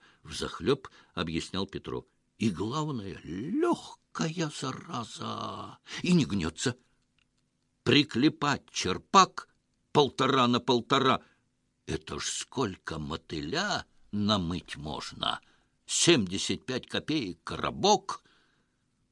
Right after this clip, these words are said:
Леха оглянулся. В окне суетился и мельтешил инопланетянин, подскакивал, вытягивал шеенку, елозил по стеклу лягушачьими лапками.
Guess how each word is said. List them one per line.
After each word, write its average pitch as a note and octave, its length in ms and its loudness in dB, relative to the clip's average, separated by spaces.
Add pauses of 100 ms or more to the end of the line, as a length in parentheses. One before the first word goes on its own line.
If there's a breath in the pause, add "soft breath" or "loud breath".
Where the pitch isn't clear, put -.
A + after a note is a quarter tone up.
(880)
Леха F2 500 -2
оглянулся. E2+ 600 -6 (360 loud breath)
В F2+ 120 0
окне B2+ 360 2
суетился B2+ 720 -2
и B2+ 60 0
мельтешил C3+ 920 -2
инопланетянин, B2 1120 -4
подскакивал, C#3+ 880 -4 (260 loud breath)
вытягивал D3 840 4
шеенку, C#3+ 920 0 (140)
елозил D3+ 640 8
по D3 160 2
стеклу C#3+ 580 2
лягушачьими C#3+ 800 0
лапками. D#3+ 760 4